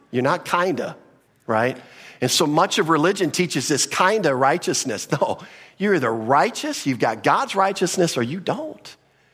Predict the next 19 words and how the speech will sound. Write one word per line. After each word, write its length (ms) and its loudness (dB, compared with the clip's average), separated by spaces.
And 100 0
the 40 2
only 140 0
way 140 0
to 60 -2
get 240 0
it 80 -2
is 180 -2
God 240 0
has 140 -4
done 200 2
it 100 0
all. 240 2
Will 120 -2
you 140 -2
trust 400 0
in 60 2
his 140 0
solution? 560 -2